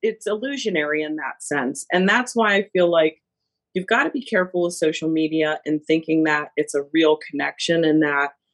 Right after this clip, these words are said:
and to me, I think mentally it's hard, and you probably see this a lot with your practice,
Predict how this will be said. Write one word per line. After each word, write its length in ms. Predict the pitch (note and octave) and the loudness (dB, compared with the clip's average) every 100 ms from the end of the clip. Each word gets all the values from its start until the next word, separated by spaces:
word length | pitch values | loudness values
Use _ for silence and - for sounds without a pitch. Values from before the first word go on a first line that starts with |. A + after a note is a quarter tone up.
| _ _ - | _ _ 0
and 120 | F#3 | 0
to 120 | F#3 A#3 | 4 4
me, 180 | B3 | 6
I 60 | A#3+ | 4
think 260 | A3+ F#3+ - | 2 0 2
mentally 560 | F#3 G#3+ A#3+ G3+ F3+ | 4 4 2 2 2
it's 160 | E3+ - | 2 -2
hard, 340 | - F#3+ E3 | -2 0 2
and 80 | E3 | 0
you 80 | E3+ | -6
probably 380 | - D#3+ D3+ D#3 | -2 -2 0 -2
see 180 | - F3 | -2 -6
this 200 | D#3+ - | -4 2
a 80 | D#3 | 4
lot 240 | D#3 - | 4 0
with 140 | D3+ E3+ | -2 -2
your 160 | E3 | -2
practice, 500 | - D3 D3 D3 D3+ | 0 -2 0 -2 -2